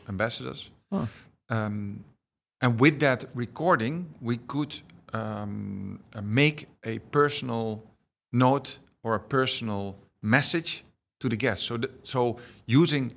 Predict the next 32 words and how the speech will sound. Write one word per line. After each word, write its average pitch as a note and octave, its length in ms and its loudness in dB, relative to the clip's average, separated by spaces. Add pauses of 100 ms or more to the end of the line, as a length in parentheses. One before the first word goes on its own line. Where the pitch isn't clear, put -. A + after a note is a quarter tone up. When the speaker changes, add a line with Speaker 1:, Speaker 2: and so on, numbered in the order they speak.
Speaker 1:
his C3+ 220 0
voice, E3 480 0 (680)
um, G#2+ 480 0 (340)
he, C3+ 180 -10
he, - 140 -10 (160)
you C3+ 200 -4
could, - 360 -6 (200)
uh, A#2+ 40 -2
uh, A2+ 760 -6
work C#3 300 4
with C#3 160 0
that, C3+ 200 4
that B2+ 120 0
he B2 160 2
would D3+ 180 4
say, B2 460 6 (960)
"Dear B2 240 8
Jochem, A#2+ 420 2 (880)
it's - 180 0
match A2+ 240 2
day G#2+ 140 0
today. F#2+ 400 -8 (360)
Speaker 2:
Mm. B2 200 6 (100)
Speaker 1:
Great C3+ 380 4
that A2 180 -4
you're A2+ 160 -2
joining G#2+ 340 0
our G2+ 100 -4
program. G#2 580 0 (260)
Enjoy G#2+ 300 2
the G2 60 0
match." F#2+ 420 -4